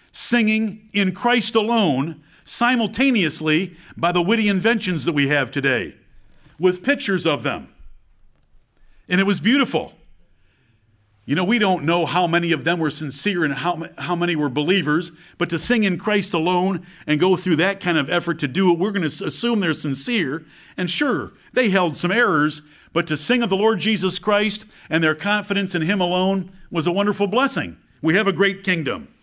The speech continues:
because our husband is back and he wants us back.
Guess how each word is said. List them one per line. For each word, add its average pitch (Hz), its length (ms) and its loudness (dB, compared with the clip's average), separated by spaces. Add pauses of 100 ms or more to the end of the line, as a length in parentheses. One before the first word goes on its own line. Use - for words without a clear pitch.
(280)
because 175 760 0 (200)
our 156 180 0
husband 170 440 0
is 135 140 -2
back 160 380 -2 (280)
and 180 140 0
he 160 80 0
wants 208 360 0
us 202 200 -2
back. 127 380 -2